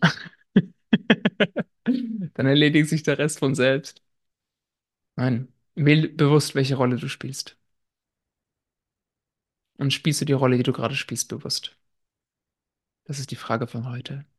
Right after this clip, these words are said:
Und wenn nicht, was darf sich daran verändern? Welche Rolle gilt es jetzt zu spielen?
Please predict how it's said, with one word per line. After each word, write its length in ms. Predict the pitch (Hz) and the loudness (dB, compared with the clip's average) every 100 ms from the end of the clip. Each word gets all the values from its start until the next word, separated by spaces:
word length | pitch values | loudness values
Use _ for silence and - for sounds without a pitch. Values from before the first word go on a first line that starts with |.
| _ _ _ - | _ _ _ -2
Und 100 | 135 | 2
wenn 100 | 135 | 4
nicht, 300 | 156 160 - _ _ _ _ _ _ - | 2 0 -10 _ _ _ _ _ _ -2
was 180 | 139 | -2
darf 160 | 143 131 | 0 -4
sich 120 | 135 | -4
daran 260 | - 120 123 | -8 -6 -6
verändern? 500 | - 120 123 123 135 _ _ _ _ _ _ _ _ _ _ _ _ _ _ _ - | -6 -8 -8 -10 -12 _ _ _ _ _ _ _ _ _ _ _ _ _ _ _ 0
Welche 240 | 143 143 | 0 2
Rolle 220 | 131 131 | 2 2
gilt 200 | 135 127 | 0 -2
es 140 | 127 - | -4 -8
jetzt 240 | 123 - | -8 -8
zu 80 | 147 | -8
spielen? 420 | - 117 113 139 | -10 -10 -12 -14